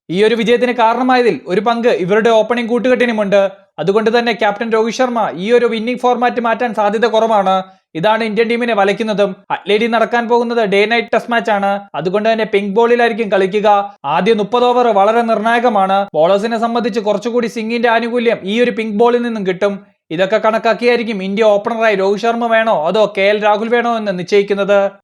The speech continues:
എന്നാൽ രോഹിത്തിനെ ഓപ്പണിംഗ് സ്ഥാനത്ത് നിന്ന് ഒരു കാരണവശാലും മാറ്റരുതെന്ന് പറഞ്ഞിരിക്കുകയാണ് ഇന്ത്യൻ സ്പിൻ ഇതിഹാസം ഹർഭജൻ സിംഗ്. രോഹിത്തിന് ഏറ്റവും കൂടുതൽ മികച്ച റെക്കോർഡുള്ളത് ഓപ്പണറായിട്ട് ഇറങ്ങുമ്പോഴാണ്.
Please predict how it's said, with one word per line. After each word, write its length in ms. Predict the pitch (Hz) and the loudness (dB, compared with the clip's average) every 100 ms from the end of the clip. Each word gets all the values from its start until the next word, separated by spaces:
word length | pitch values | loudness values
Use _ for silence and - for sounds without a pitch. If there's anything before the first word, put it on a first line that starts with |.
| _ _ - | _ _ -8
എന്നാൽ 240 | 175 208 | -2 0
രോഹിത്തിനെ 400 | 202 196 214 247 | 2 2 2 2
ഓപ്പണിംഗ് 360 | 233 220 247 240 | 2 2 -2 -2
സ്ഥാനത്ത് 260 | 254 240 | -2 2
നിന്ന് 140 | 240 240 | 0 0
ഒരു 240 | 202 220 | 0 2
കാരണവശാലും 580 | 240 233 247 233 247 233 | 2 0 -2 0 0 0
മാറ്റരുതെന്ന് 580 | 214 214 247 247 247 247 | 0 0 0 0 0 0
പറഞ്ഞിരിക്കുകയാണ് 800 | 226 226 233 240 240 254 247 226 | 0 0 -2 -4 -2 0 0 0
ഇന്ത്യൻ 420 | 156 185 180 220 | -2 -2 -2 -2
സ്പിൻ 300 | 214 226 240 | -4 -6 -4
ഇതിഹാസം 400 | 226 247 233 214 | 0 0 0 0
ഹർഭജൻ 380 | 196 202 220 202 | 0 0 -2 -2
സിംഗ്. 480 | 214 202 202 202 170 | -2 0 -2 0 0
രോഹിത്തിന് 360 | 202 214 262 | 2 2 0
ഏറ്റവും 460 | 233 156 196 208 247 | 0 0 0 0 0
കൂടുതൽ 260 | 247 247 | 2 2
മികച്ച 280 | 190 190 214 | 0 -2 0
റെക്കോർഡുള്ളത് 580 | 240 214 240 240 240 226 | 0 0 0 0 2 2
ഓപ്പണറായിട്ട് 720 | 180 170 196 233 240 240 226 | 2 2 2 0 2 2 2
ഇറങ്ങുമ്പോഴാണ്. 680 | 214 214 214 220 202 202 202 | 0 0 0 2 2 0 -2